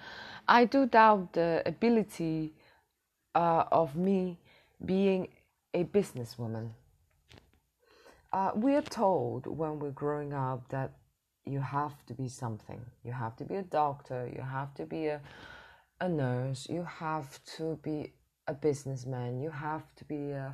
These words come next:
firefighter, you have to be successful, you have to do this, you have to do that, you have to study, you have to be, uh, someone, uh, that makes money, that makes enough money to sustain your life,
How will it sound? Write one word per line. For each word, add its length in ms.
firefighter, 920
you 140
have 320
to 100
be 100
successful, 920
you 80
have 280
to 100
do 260
this, 420
you 60
have 160
to 80
do 280
that, 440
you 100
have 120
to 140
study, 680
you 120
have 380
to 120
be, 380
uh, 340
someone, 720
uh, 360
that 120
makes 300
money, 480
that 240
makes 240
enough 460
money 420
to 100
sustain 500
your 120
life, 440